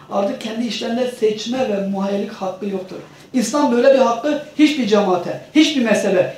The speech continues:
hiçbir gruba, hiçbir hizbe vermemiştir arkadaşlar. Böyle bir hak hiç kimseye verilmemiştir.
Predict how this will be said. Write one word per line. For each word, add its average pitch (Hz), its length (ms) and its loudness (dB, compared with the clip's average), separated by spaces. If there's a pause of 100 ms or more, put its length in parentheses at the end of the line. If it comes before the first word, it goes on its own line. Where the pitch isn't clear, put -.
hiçbir 294 340 4
gruba, 254 420 6 (180)
hiçbir 311 320 4
hizbe 247 440 6
vermemiştir 180 460 4
arkadaşlar. 151 320 -2 (960)
Böyle 226 220 4
bir 226 60 4
hak 254 200 2
hiç 339 140 2
kimseye 202 320 0
verilmemiştir. - 520 -6